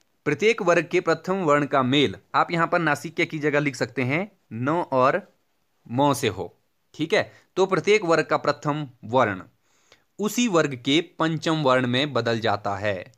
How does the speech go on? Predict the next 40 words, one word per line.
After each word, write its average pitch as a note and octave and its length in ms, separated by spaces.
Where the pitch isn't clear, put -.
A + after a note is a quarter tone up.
तो - 80
पहले D#3 280
क्या C#3+ 180
था? A2 200
तीसरे D3 240
में E3+ 100
बदल C3 180
जाता A#2+ 220
है E3 60
ना, F3 120
तो A#2 60
यहाँ C#3+ 240
पर D#3+ 160
ये D#3 100
क्या D3 160
बदल C3 200
जाएगा? A#2 260
अब F3+ 200
पांचों C3+ 280
में A#2+ 120
बदल G#2+ 200
जाएगा। F#2+ 280
कब? E3+ 260
जब D#3+ 340
क्या D#3+ 120
हो? A2+ 140
क, D#3 160
च, E3+ 100
ट, E3+ 160
त, C3+ 360
प B2+ 220
के A#2+ 100
साथ A#2 280
क्या G#2+ 140
हो? C#3 420
न A#2 140
और B2 460
मो B2 240
आगे G#2+ 280
आए, G2+ 300